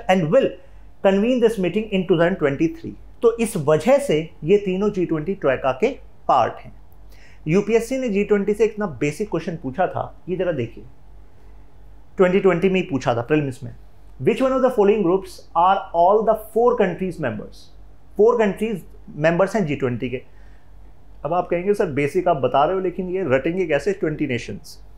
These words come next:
राइट? तो देखिए, ये क्वेश्चन होते हैं एलिमिनेशन मेथड से, राइट? जैसे जी ट्वेंटी आया, तो जी ट्वेंटी के groups को आपने देख लिया, ठीक है, दो तीन बार देखा, फिर आपने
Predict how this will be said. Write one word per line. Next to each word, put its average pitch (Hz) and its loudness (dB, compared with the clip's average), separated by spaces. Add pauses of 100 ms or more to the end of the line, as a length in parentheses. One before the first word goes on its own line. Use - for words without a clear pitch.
(500)
राइट? 170 0 (960)
तो 151 0
देखिए, 160 -2
ये 143 0
क्वेश्चन 165 -6
होते 127 -10
हैं 202 -14
एलिमिनेशन 156 -2
मेथड 117 -8
से, - -18 (720)
राइट? 139 -2 (320)
जैसे 151 2
जी 156 2
ट्वेंटी 165 -2
आया, - -4
तो 131 -8
जी 135 0
ट्वेंटी 156 -2
के 165 -2
groups 143 -6
को 156 0
आपने 147 -2
देख 113 -6
लिया, 113 -8 (600)
ठीक - -8
है, 139 -10 (340)
दो 139 6
तीन 147 -4
बार 139 2
देखा, 123 -6 (540)
फिर 220 6
आपने 220 0